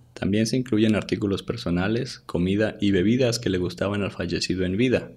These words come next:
con la esperanza de que su alma visite el hogar y se sienta feliz por la ofrenda. Let's move on to the next paragraph. En la actualidad, el Día de Muertos es algo que se celebra en las escuelas del país con el objetivo de conservar la tradición.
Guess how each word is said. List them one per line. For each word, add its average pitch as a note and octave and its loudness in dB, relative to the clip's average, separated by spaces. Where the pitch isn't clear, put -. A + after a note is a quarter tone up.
con G#2 -2
la G#2 0
esperanza A2 0
de A#2+ 0
que - -4
su G2 0
alma A#2 2
visite G#2 0
el F2+ 2
hogar G2+ 0
y G#2+ 0
se G2+ -4
sienta G#2+ 0
feliz G2+ -2
por G#2+ -2
la G2 2
ofrenda. - -6
Let's B2+ 0
move C#3+ 2
on B2 4
to A#2+ -4
the G#2+ 4
next G#2 0
paragraph. E2 -4
En G2+ 2
la F2+ -2
actualidad, F#2 2
el G2+ 2
Día A#2+ 6
de C#3+ 2
Muertos A#2 2
es A2+ -2
algo G#2 2
que G#2+ -4
se G#2+ -6
celebra F#2+ 0
en G2 -2
las - -2
escuelas F#2+ 0
del F#2 0
país G#2 0
con A2+ 0
el G2 0
objetivo G#2 2
de G2+ 4
conservar F2+ -2
la F2+ 0
tradición. E2+ 0